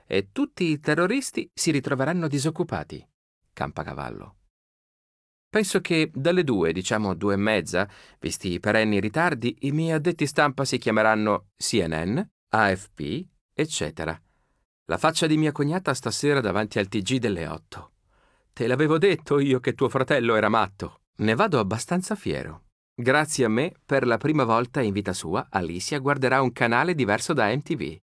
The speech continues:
ma non me la perdoneranno lo stesso. Gustarmi fin da ora il piacere di immaginare la scena non ha nulla di assurdo. Non sarò presente per assaporare l'indignazione che avrò provocato. Per valutare da vivi una reputazione postuma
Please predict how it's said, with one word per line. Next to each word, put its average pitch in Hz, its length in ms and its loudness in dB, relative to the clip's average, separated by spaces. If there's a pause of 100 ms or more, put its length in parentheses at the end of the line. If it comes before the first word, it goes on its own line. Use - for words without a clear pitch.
ma 160 180 2
non 208 160 0
me 202 100 2
la 180 120 2
perdoneranno 135 580 2
lo 139 100 -6
stesso. - 560 -10 (840)
Gustarmi 175 520 2
fin 165 140 2
da 131 160 6
ora 120 180 6
il 80 100 2
piacere 110 420 0
di 101 80 0
immaginare 95 460 0
la 90 100 -2
scena 113 460 -2
non 113 200 2
ha 101 80 2
nulla 127 280 0
di 76 100 -4
assurdo. - 640 -12 (340)
Non 160 180 0
sarò 196 200 2
presente 160 480 2
per 104 120 -4
assaporare 120 720 2
l'indignazione 127 920 0
che - 100 -12
avrò 92 200 -2
provocato. 85 640 -10 (640)
Per 147 160 0
valutare 180 420 2
da 139 100 2
vivi 110 300 2
una 87 200 -2
reputazione 113 580 -2
postuma 127 540 -2